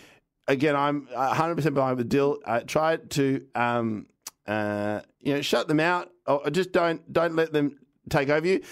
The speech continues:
The one thing I just wanted to add to that is quite often it's very hard when the naysayers is your partner. Um, and that I always think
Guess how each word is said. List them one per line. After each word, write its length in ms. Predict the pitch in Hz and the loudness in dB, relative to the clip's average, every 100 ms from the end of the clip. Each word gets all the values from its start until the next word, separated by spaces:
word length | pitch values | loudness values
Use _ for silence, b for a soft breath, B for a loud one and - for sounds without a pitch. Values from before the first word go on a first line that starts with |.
| B - | B 0
The 60 | |
one 200 | 147 190 | 2 2
thing 100 | 202 | 2
I 60 | 185 | 0
just 100 | 170 | 0
wanted 140 | 165 | 0
to 100 | 151 | 0
add 120 | 151 147 | 0 0
to 60 | |
that 240 | 135 147 151 | 0 0 2
is 200 | 147 127 | 0 -2
quite 300 | - 143 160 | -2 0 2
often 240 | 147 147 | 0 -2
it's 140 | 127 120 | -2 -2
very 220 | 147 156 | 0 2
hard 200 | 143 143 | 2 2
when 80 | 131 | 2
the 60 | 123 | 2
naysayers 640 | 131 127 135 123 120 120 | 0 0 2 2 2 0
is 140 | 110 | 0
your 80 | - | 0
partner. 400 | 117 104 98 90 - B B B B B B B - | 2 0 -2 -6 -8 B B B B B B B -2
Um, 960 | 110 110 110 110 113 113 110 110 113 - - | 0 2 2 2 2 2 2 2 0 -2 -4
and 400 | 117 120 120 127 120 | 0 2 2 0 -2
that 300 | 143 139 143 | 0 0 0
I 120 | 123 127 | 2 2
always 260 | 127 120 | 2 0
think 300 | 110 120 113 | 0 -2 -4